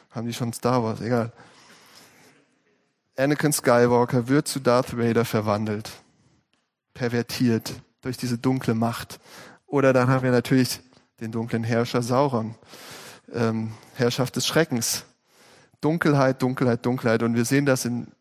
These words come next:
sämtlicher Literatur und Geschichten. Es steht immer wieder fürs Böse, für Tod und Verzweiflung. Und dann lesen wir Verse achtundsiebzig und neunundsiebzig. „Darum wird auch der helle Morgenglanz aus der Höhe zu uns kommen,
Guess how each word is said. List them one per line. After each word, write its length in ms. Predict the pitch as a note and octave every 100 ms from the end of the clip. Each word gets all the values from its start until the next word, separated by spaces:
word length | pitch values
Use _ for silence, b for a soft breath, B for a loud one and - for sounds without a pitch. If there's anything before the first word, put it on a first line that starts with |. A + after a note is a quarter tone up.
| _
sämtlicher 580 | - C#3 D3+ D3 C3+ C#3
Literatur 600 | B2+ C3+ C3 B2 - C#3+
und 80 | C3
Geschichten. 480 | A#2+ - B2 - A#2+
Es 100 | A#2+
steht 160 | - -
immer 240 | D3+ D#3
wieder 180 | C#3 C#3+
fürs 260 | - C3
Böse, 320 | - C3 C3 C3+
für 140 | B2
Tod 300 | - A#2+ B2
und 100 | B2
Verzweiflung. 680 | A#2 - - A#2+ - - C3+ b b _ _ _ _ _ _ _ -
Und 80 |
dann 120 | B2 A#2
lesen 220 | D3 D#3+
wir 80 | C#3+
Verse 360 | - C3+ C3
achtundsiebzig 460 | - - C3+ C3 -
und 60 | B2+
neunundsiebzig. 680 | A#2+ B2 C3 B2+ - B2 - B B B B B B B -
„Darum 340 | B2 D#3 E3+
wird 160 | C#3+ D3
auch 140 | C3
der 100 | -
helle 300 | B2 C#3+ F3
Morgenglanz 760 | E3 D3 D3+ C#3+ C3+ B2 A#2+ -
aus 140 | A#2+
der 160 | - A#2+
Höhe 240 | C3+ C#3
zu 160 | - B2+
uns 200 | B2 -
kommen, 400 | - B2+ B2+